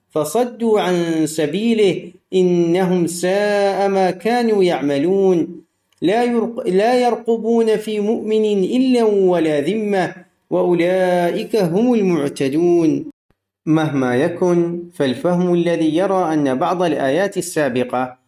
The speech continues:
قد أبطل حكم ما قبلها إبطال المطلق للمطلق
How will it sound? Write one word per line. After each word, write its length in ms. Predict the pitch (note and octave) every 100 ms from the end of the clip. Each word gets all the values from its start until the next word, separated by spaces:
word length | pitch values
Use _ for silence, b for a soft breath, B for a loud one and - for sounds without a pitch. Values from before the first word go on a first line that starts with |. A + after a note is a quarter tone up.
| _ _ -
قد 200 | C#3+ C3
أبطل 540 | F3+ F3+ E3+ F3 C#3+
حكم 460 | C#3 F#3+ F3+ E3 D3+
ما 120 | C3+
قبلها 800 | C3+ F3 D#3 D#3 C#3+ D3 C#3+ C#3+
إبطال 440 | A#2 - D#3+ F3
المطلق 680 | D#3+ B2+ D3 F3 E3 D#3 D3+
للمطلق 800 | C#3 D#3+ A3 F3+ - C#3 C#3+ -